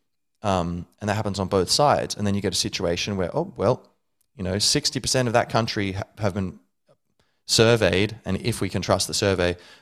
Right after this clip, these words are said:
apparently they say they're in favor of this war. And then the other people say it. And so you could get the idea that, but I think it's, it's much more like the situation of you've ten friends here and ten friend, another circle of friends over there. One person,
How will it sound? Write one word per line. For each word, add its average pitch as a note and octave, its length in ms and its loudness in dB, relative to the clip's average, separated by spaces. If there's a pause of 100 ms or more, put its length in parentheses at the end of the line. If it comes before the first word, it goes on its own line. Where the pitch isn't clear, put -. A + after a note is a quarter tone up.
apparently A2 540 2
they G2 200 2
say F#2 320 2
they're F#2 160 2
in F2 80 0
favor F2 340 2
of E2 100 -2
this - 180 -4
war. E2 320 -2 (680)
And G2 180 -2
then F#2 140 0
the G2+ 100 4
other G#2 200 4
people F2 200 -4
say E2 200 0
it. - 40 -2
And F#2+ 100 -2
so G#2+ 120 0
you G2+ 60 0
could G2+ 120 -8
get - 140 0
the A2 100 0
idea G2 320 4
that, F2+ 220 0 (580)
but - 180 -2
I A2+ 60 2
think D3 240 -2
it's, - 200 0 (100)
it's - 160 -4
much B2+ 240 2
more A2 240 4
like G2+ 180 4
the G2 60 -4
situation G2 600 2
of F2+ 240 -2 (460)
you've G2 180 -6
ten G#2+ 580 2
friends G2 420 0
here G#2 240 2
and F#2+ 120 0
ten G#2 200 0
friend, F#2+ 320 -2 (340)
another G#2+ 280 2
circle G#2 280 2
of F#2+ 80 -2
friends F#2+ 220 -2
over F#2 180 0
there. F2 220 2 (800)
One A#2 340 4
person, A#2 640 2